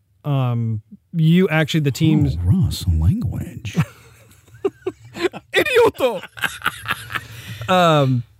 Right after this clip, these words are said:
Speaker 1: but yeah, like, they had that feature available so that if someone was not being, uh, an active participant on the team, and, and, and even worse, they were just,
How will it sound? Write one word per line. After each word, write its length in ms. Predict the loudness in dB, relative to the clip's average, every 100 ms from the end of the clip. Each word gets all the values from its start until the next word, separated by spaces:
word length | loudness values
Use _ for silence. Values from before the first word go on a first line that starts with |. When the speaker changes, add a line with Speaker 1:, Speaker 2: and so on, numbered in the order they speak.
| _ -4
Speaker 1:
but 180 | 2 4
yeah, 260 | 4 4
like, 180 | 4 4
they 160 | 4 4
had 300 | 4 2 2
that 220 | 2 2
feature 400 | 0 2 4 4
available 400 | 4 4 4 2
so 120 | 2
that 240 | 4 4 4
if 160 | 2
someone 420 | 2 4 4 4 4
was 180 | 4
not 240 | 4 2 2
being, 480 | 4 4 6 4 2
uh, 40 | 0
an 300 | 0 2 2
active 340 | 2 2 0
participant 560 | 2 2 0 2 2 2
on 140 | 0
the 60 | 0
team, 300 | 2 4 4
and, 140 | 2
and, 220 | 0 -4
and 420 | -2 0 0 0
even 280 | 2 4 4
worse, 360 | 6 6 4 4
they 160 | 4
were 180 | 4 4
just, 300 | 2 0 -2